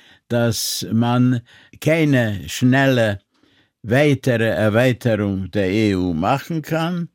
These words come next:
Ich gestehe selber, dass ich einen Fehler gemacht habe, als ich vielleicht zu engagiert in der Vergangenheit für die schnelle und blockweise Erweiterung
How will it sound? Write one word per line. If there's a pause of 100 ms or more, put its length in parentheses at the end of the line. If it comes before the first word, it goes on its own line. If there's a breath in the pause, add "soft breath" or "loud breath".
(240 soft breath)
Ich
gestehe
selber,
dass
ich
einen
Fehler
gemacht
habe,
als
ich
vielleicht (300 loud breath)
zu
engagiert (220 soft breath)
in
der
Vergangenheit (340 soft breath)
für
die
schnelle
und (540)
blockweise
Erweiterung